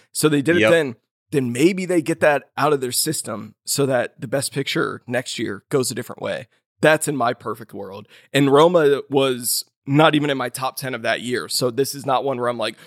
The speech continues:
Speaker 1: "Roma's a masterpiece. It should have won." That's just one where I
Speaker 2: Oh,
Speaker 1: think
Speaker 2: yeah.
Speaker 1: it would have been a smart move for the Academy.
Speaker 2: Oh, yeah. I, I mean, again, like, I, I'm not a fan of the superhero genre, so Black
Speaker 1: Right,
Speaker 2: Panther
Speaker 1: right.
Speaker 2: certainly wouldn't be my pick. But Roma was my, if I,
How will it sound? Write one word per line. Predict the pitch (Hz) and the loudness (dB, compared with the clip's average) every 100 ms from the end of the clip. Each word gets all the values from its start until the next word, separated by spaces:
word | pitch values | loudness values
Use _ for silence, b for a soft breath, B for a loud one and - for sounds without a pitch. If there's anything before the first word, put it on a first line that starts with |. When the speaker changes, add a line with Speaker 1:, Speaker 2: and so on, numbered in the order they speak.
| b | b
Speaker 1:
"Roma's | 151 165 165 | 4 4 2
a | 143 | -2
masterpiece. | 139 143 - 120 117 110 | -2 -2 -4 -12 -10 -8
It | 120 | -2
should | 147 | 0
have | 139 117 | 0 0
won." | 131 101 | -2 0
That's | 98 123 | -4 -4
just | 143 - | -6 -4
one | 135 123 | -4 2
where | 139 | 4
I | |
Speaker 2:
Oh, | 156 | 4
Speaker 1:
think | 127 | 4
Speaker 2:
yeah. | 151 92 B B | 2 -2 B B
Speaker 1:
it | 147 | 4
would | 147 160 | 6 6
have | |
been | 143 139 | 4 0
a | |
smart | - 135 120 | 0 0 0
move | 135 120 | 0 -2
for | 120 | -4
the | 107 | -14
Academy. | - - - - - _ _ _ | -6 -4 -4 -8 -20 _ _ _
Speaker 2:
Oh, | 127 143 | 4 6
yeah. | 135 139 110 | 6 4 4
I, | 127 120 | 2 2
I | |
mean, | 127 123 | 0 0
again, | 113 107 135 | 0 0 0
like, | 123 98 90 | 0 -2 0
I, | 101 117 - | 2 2 0
I'm | 104 113 113 | -2 -2 -2
not | 107 104 | -4 -4
a | |
fan | 95 104 107 | -6 -4 -2
of | 101 | -4
the | 87 | -6
superhero | 87 - 98 98 90 98 95 | -10 -10 -6 -4 -2 -2 -4
genre, | 92 98 104 107 87 80 | -6 -4 -4 -4 -8 -10
so | - 98 | -8 -6
Black | 82 101 107 | -4 -2 2
Speaker 1:
Right, | 185 180 107 | 4 2 2
Speaker 2:
Panther | 101 | 2
Speaker 1:
right. | 156 | 4
Speaker 2:
certainly | 120 123 113 101 | 4 0 -2 -4
wouldn't | 95 98 82 | -4 -6 -6
be | 98 | -6
my | 92 87 | -4 -6
pick. | 82 120 113 113 b b | -4 0 0 -2 b b
But | 90 117 117 - | 0 0 0 -6
Roma | 98 123 147 123 101 | 0 2 2 0 -2
was | 92 98 117 110 | -2 0 2 0
my, | 104 98 95 90 85 | -4 -4 -2 -4 -4
if | 104 110 | -6 -2
I, | 104 | -2